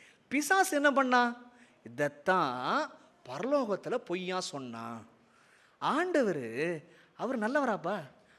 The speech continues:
ஆண்டவர் வந்து கொஞ்சம் பிரச்சனை இருக்குப்பா, யோசிக்கணும். அவர் சிக்கல் உள்ளவர் அப்படின்னா அவருடைய குணம் தானே இந்த கட்டளை. கட்டளை கை கொள்ள முடியுமா என்ன? கட்டளை கை கொள்ள முடியாது. கட்டளையை கை கொள்ள முடியாது என்கிற பொய்யை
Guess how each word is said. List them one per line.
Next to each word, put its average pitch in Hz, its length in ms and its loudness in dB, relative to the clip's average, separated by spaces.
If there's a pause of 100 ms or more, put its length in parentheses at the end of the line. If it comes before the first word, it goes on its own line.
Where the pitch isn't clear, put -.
ஆண்டவர் 330 640 0
வந்து 240 260 -4
கொஞ்சம் 196 260 -4
பிரச்சனை 277 360 -2
இருக்குப்பா, 143 400 -4 (440)
யோசிக்கணும். 170 480 -4 (380)
அவர் 285 400 2
சிக்கல் 285 340 0
உள்ளவர் 262 440 8
அப்படின்னா 175 540 2 (300)
அவருடைய 160 440 0
குணம் 190 280 2
தானே 294 180 6
இந்த 330 120 2
கட்டளை. 247 440 2 (340)
கட்டளை 339 300 -2
கை 269 140 2
கொள்ள 277 220 2
முடியுமா 240 300 2
என்ன? 202 240 -4 (800)
கட்டளை 180 260 -8
கை 180 100 -4
கொள்ள 180 180 -4
முடியாது. 165 420 -4 (360)
கட்டளையை 277 460 -2
கை 196 160 2
கொள்ள 254 240 2
முடியாது 233 640 4
என்கிற 196 300 2
பொய்யை 156 800 0